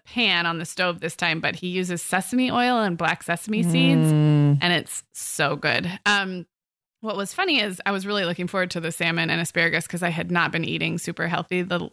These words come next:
Speaker 1: last couple days. And so I just felt like, okay, that feels like a, a healthy grown-up meal. And we had friends FaceTime us, our closest friends in Arizona, FaceTimed us, like, surprised. It wasn't, like, a planned Zoom happy hour, but it was, like,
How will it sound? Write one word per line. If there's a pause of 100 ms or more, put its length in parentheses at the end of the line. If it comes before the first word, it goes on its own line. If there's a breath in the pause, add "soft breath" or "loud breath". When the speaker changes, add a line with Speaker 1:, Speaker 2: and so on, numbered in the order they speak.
Speaker 1:
last (240)
couple
days.
And
so
I
just
felt
like,
okay, (420)
that
feels
like (120)
a, (160)
a
healthy (140)
grown-up
meal. (460 soft breath)
And
we
had
friends
FaceTime
us,
our
closest
friends
in
Arizona, (500)
FaceTimed
us,
like,
surprised.
It
wasn't,
like,
a
planned
Zoom
happy
hour,
but
it
was,
like,